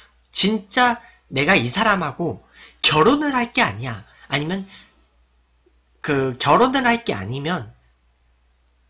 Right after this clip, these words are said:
그러면 이제 사실 그 피임뿐만이 아니고 에이즈 예방을 위해서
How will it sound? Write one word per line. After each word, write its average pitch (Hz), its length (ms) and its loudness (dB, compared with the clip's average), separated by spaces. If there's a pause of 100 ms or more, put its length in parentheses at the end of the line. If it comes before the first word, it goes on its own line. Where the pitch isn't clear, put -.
(1400)
그러면 269 920 2
이제 117 460 -4 (1300)
사실 233 480 0 (180)
그 - 300 -4
피임뿐만이 302 880 0
아니고 170 480 -4 (400)
에이즈 277 480 0
예방을 170 640 -2
위해서 101 440 -8